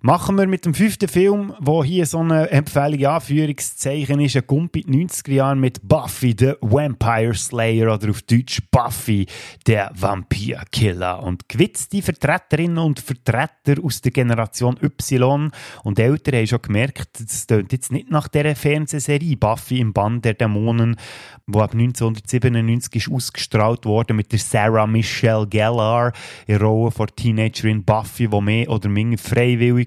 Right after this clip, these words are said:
zur auserwählten Vampirjägerin wird. Und die Serie, die es zwei Ableger davon gegeben hat, erstens die Serie Angel, Jäger der Finsternis und zweitens eine animierte Buffy-Serie. <gasps> Nein,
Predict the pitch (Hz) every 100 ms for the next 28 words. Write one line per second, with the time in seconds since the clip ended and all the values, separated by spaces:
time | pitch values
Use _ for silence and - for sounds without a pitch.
0 | - 113 110 117 104 104 113 110 101 -
1 | 110 113 113 117 135 131 139 135 147 185
2 | - - - - - - - - - 131
3 | 127 147 143 - - 139 135 131 131 -
4 | 135 131 131 139 135 139 - 127 - 139
5 | 131 - 127 131 120 143 139 - 131 139
6 | - 139 131 - 135 131 139 131 143 135
7 | 143 135 127 135 135 139 - 139 143 -
8 | 139 143 - 135 139 135 156 131 135 135
9 | 131 135 147 - 147 131 139 139 - 139
10 | 147 143 147 170 - 247 247 240 226 214
11 | 196 165 143 - _ _ _ _ - 131
12 | 156 127